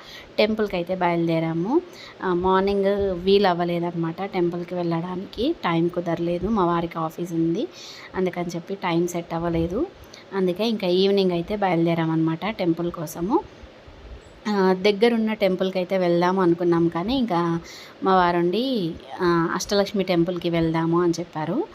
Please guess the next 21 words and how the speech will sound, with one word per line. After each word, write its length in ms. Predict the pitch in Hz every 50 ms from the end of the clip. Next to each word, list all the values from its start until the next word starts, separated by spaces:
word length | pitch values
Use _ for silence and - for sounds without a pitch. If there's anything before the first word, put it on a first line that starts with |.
| - - - - - - - -
సరే 220 | 196 190 190 190
అని 160 | 185 180 175 175 -
చెప్పి 180 | 175 - -
అక్కడికైతే 520 | 214 202 185 - 170 170 170 165 170 - 180
బయలుదేరామన్నమాట. 1080 | 170 175 170 165 170 165 165 165 165 165 165 165 160 160 165 160 160 - 185 240 349 415 - - - - - - - - - - - - - _ _ _ _ - - - - - -
ఇంకా 440 | 220 202 196 185 185 180 175 180 175
టెంపుల్ 440 | 170 - - 180 185 180 196 185 185
దగ్గరికి 340 | 180 175 180 180 - 196
కూడా 280 | 185 - 185 175 185 180
వచ్చేసాము. 720 | 170 180 - 175 175 170 - 170 165 170 175 208 269 320
ఇంకా 280 | 330 311 254 220 214 202
అక్కడ 360 | 190 185 185 - - 208 208
ఏంటంటే 640 | 214 202 196 190 180 175 170 165 165 170 196 240 320 359 - - - - - - - -
మాకు 260 | 190 185 180 180 -
తెలీదు 560 | - 190 175 170 170 185 202 190 190 233 294
యాక్చువల్‌గా 480 | 277 190 175 170 - 170 170 165 175 196
అష్టలక్ష్మి 560 | 208 180 - - 170 170 175 170 - - 170
టెంపుల్ 320 | 170 165 160 165 170 165
దగ్గర 300 | 160 156 151 - - 180
బ్రహ్మోత్సవాలు 720 | 185 180 175 170 165 165 165 170 170 - 165 147 160 160 160
జరుగుతున్నాయని, 960 | 165 170 156 151 151 156 156 170 165 165 160 160 156 156 151 151 185 262 381